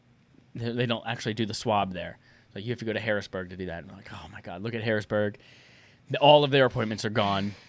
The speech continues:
obviously. And then it says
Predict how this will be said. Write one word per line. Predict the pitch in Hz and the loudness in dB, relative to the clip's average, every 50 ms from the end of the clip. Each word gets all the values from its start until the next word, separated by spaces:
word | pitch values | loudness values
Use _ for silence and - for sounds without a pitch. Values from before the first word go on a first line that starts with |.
| - _ _ _ _ _ _ _ _ _ _ - - - - - | -20 _ _ _ _ _ _ _ _ _ _ -20 -20 -20 -12 -4
obviously. | - 117 110 110 101 110 98 101 - - 101 95 95 104 - _ _ - | 0 0 0 0 -2 -6 -8 -8 -8 -6 -6 -6 -6 -8 -10 _ _ 0
And | 131 139 131 | 2 4 6
then | 139 151 160 | 6 6 6
it | 151 143 | 4 0
says | - - 127 113 113 117 110 - - - | 4 4 6 6 6 4 2 -2 -8 -10